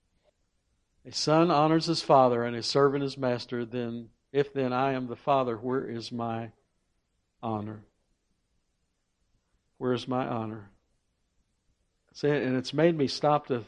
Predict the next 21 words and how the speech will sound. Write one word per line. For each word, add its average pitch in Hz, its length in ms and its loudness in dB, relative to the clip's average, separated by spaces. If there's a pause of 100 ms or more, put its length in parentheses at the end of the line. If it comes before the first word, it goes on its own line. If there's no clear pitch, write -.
(100)
to 120 100 -6
think, 135 420 -4
is, 120 340 -4
is 127 220 -6
the 123 140 -2
Lord 160 280 4
looking 156 300 2
at 113 80 -4
me 123 320 -4
and, 113 180 -6
and 120 140 -4
asking 127 380 -4
that 117 180 -6
question? 117 480 -12 (1600)
"I 139 160 2
am 147 120 0
your 143 120 4
father, 120 400 4
where 127 360 4
is 104 220 -6
my 107 380 -8